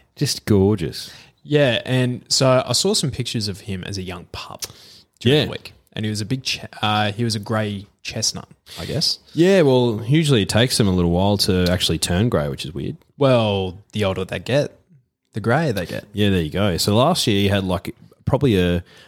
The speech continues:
Speaker 1: a, br-, a bronzy type sheen underneath his coat. He was gorgeous last year.
Speaker 2: Oh, yeah.
Speaker 1: More grey now.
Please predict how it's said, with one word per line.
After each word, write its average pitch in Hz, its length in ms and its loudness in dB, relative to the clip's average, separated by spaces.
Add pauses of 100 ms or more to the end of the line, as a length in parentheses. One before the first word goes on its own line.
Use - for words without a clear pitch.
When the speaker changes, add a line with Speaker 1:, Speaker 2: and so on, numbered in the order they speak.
(160)
Speaker 1:
a, 98 60 -2
br-, 101 260 2
a 104 120 0
bronzy 113 800 2
type 101 300 0
sheen 110 500 2
underneath 90 400 0
his 82 160 -2
coat. 90 260 -2
He 92 80 -4
was 92 100 -6
gorgeous 87 540 0
last 73 320 -8
year. 82 180 -8
Speaker 2:
Oh, 117 220 0
yeah. 90 220 -6
Speaker 1:
More 107 180 2
grey 78 220 -4
now. 78 320 -6